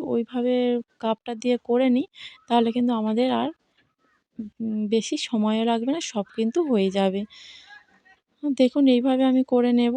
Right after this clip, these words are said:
যে কটা হয়েছে, অল্প, খুবই অল্প, উম, বাকি রয়েছে। আর একদমই অনেক কিন্তু বেশিরভাগটাই আমার রসুনের খোসাগুলো আমি ছাড়িয়ে নিয়েছি। দেখুন বন্ধুরা, রসুন ছাড়াতে কিন্তু আমাদের আর কোনো রকম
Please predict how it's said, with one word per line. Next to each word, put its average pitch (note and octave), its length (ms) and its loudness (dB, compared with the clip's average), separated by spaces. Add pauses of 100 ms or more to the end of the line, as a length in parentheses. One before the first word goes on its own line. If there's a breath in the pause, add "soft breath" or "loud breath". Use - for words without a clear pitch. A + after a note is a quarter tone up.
(120)
যে B3 180 0
কটা A3+ 280 -4
হয়েছে, A#3 460 -4 (100)
অল্প, B3 280 0 (120)
খুবই D4+ 280 -6
অল্প, A#3 280 0 (640 soft breath)
উম, A3 400 -6 (100)
বাকি G#3+ 320 -6
রয়েছে। A3 460 -2
আর B3 140 -2
একদমই G#3+ 480 -4
অনেক A3 260 -4 (160)
কিন্তু A3+ 380 -4 (520 loud breath)
বেশিরভাগটাই A#3+ 920 -2
আমার G#3+ 240 -10
রসুনের A3+ 440 -4
খোসাগুলো A3+ 520 -6
আমি C#4 200 -2
ছাড়িয়ে G3+ 380 -2
নিয়েছি। G3+ 400 -6 (480 loud breath)
দেখুন A#3 300 -6
বন্ধুরা, A#3 380 -4 (320)
রসুন A3 360 0
ছাড়াতে G#3+ 380 -2
কিন্তু A3 320 -2
আমাদের G#3 380 0
আর G#3+ 140 0 (340 loud breath)
কোনো A3 160 -10
রকম G#3+ 200 -4